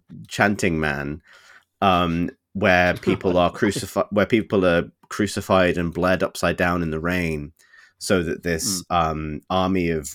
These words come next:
Speaker 1: white armored soldiers can be daubed in blood, which crucially gives them this, like, red and white kind of traditional kind of Christian Crusader coloring, um,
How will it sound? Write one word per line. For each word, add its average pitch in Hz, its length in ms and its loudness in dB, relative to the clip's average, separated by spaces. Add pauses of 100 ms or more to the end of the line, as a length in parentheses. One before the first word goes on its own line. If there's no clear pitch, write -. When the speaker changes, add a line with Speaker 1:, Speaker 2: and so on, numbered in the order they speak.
Speaker 1:
white 80 460 -2
armored 85 440 -2
soldiers 87 520 0
can 85 240 -6
be 78 140 -4
daubed 82 400 -4
in 73 100 -6
blood, 92 340 0
which 85 180 -8
crucially 85 360 -6
gives 82 220 -6
them 78 140 -6
this, 78 200 -6
like, 76 200 -4
red 78 300 -6
and 78 180 -8
white 78 300 -4 (140)
kind 78 160 -6
of 73 80 -8
traditional - 380 -10
kind 76 140 -10
of - 80 -12
Christian 76 340 -12
Crusader 85 480 -6
coloring, 78 400 -8 (640)
um, 98 520 4